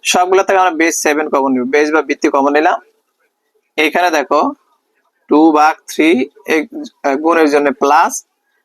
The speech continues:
ওয়ান ভাগ থ্রি, এইখানে দেখো এই ভাগ, ভাগের জন্য মাইনাস, আর এখানে বেস সেভেন তো চলেই গেছে, তাকে হাফ,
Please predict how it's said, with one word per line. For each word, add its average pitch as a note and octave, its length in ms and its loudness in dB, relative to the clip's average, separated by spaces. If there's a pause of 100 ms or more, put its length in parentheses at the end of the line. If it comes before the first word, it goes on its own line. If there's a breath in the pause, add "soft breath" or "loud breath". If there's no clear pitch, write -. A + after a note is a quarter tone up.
(240)
ওয়ান D3+ 300 0 (140)
ভাগ D3 160 2 (180)
থ্রি, D3+ 180 0 (1800)
এইখানে F3 380 2
দেখো C#3 180 -4 (680)
এই F3 80 2 (100)
ভাগ, D3+ 180 2 (480)
ভাগের D3 320 2
জন্য E3+ 140 -2 (160)
মাইনাস, D#3 460 0 (680)
আর C#3+ 180 0
এখানে D#3+ 180 -2 (100)
বেস D#3 180 2 (140)
সেভেন D#3 300 0
তো E3+ 40 2 (120)
চলেই D#3 280 2
গেছে, E3 200 0 (180)
তাকে C#3+ 300 0
হাফ, B2 180 0